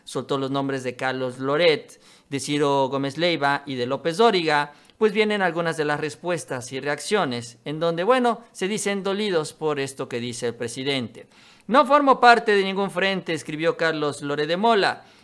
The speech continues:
"Grupo, golpe o conspiración para quitarle la mayoría a nadie", como acusa el presidente López Obrador. "Yo lo que hago es periodismo y eso le duele porque lo exhibe.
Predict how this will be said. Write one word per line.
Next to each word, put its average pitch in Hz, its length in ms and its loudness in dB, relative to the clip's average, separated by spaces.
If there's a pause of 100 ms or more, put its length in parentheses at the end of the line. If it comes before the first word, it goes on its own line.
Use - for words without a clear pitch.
(140)
"Grupo, 240 560 4
golpe 226 640 4
o 180 140 2
conspiración 175 680 -2
para 175 220 0
quitarle 165 380 -2
la 147 100 -2
mayoría 139 640 0
a 139 120 -2
nadie", 156 560 2 (420)
como 156 200 -2
acusa 165 300 -2
el 160 40 2
presidente 151 420 -6
López 139 300 -6
Obrador. 139 360 -2
"Yo 170 120 -2
lo 180 100 0
que 160 120 0
hago 165 160 0
es 165 60 -8
periodismo 165 580 -4
y 156 100 -4
eso 160 160 -6
le 143 140 -4
duele 156 320 -2
porque 123 260 -6
lo 123 80 -4
exhibe. 147 540 -4